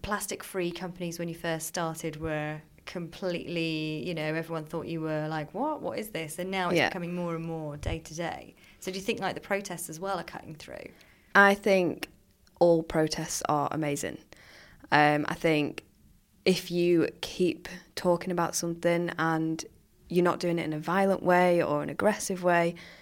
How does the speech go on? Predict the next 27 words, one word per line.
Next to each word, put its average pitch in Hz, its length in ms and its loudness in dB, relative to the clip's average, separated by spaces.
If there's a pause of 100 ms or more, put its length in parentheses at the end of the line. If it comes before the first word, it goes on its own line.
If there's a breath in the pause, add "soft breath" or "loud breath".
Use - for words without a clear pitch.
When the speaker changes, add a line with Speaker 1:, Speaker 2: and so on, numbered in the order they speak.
(100)
Speaker 2:
even 233 200 8
if 240 120 6
it - 100 -2
makes 202 240 2
one 170 240 0
person 160 400 0
think, 139 420 -6 (160)
"What 196 140 0
are 226 80 -2
they 214 180 2
talking 196 400 -2
about?" 139 300 -2
Speaker 1:
Mm. 165 100 -8 (360 loud breath)
Speaker 2:
And 165 120 4
then 160 120 4
they 165 160 4
actually 170 480 2
draw 165 200 2
their 160 120 2
own 156 140 -2
conclusion 160 480 0
from 156 260 -2
it, - 180 -2 (840 loud breath)
it's - 240 0
a - 40 -6
starting 165 480 -2
point. 165 340 -2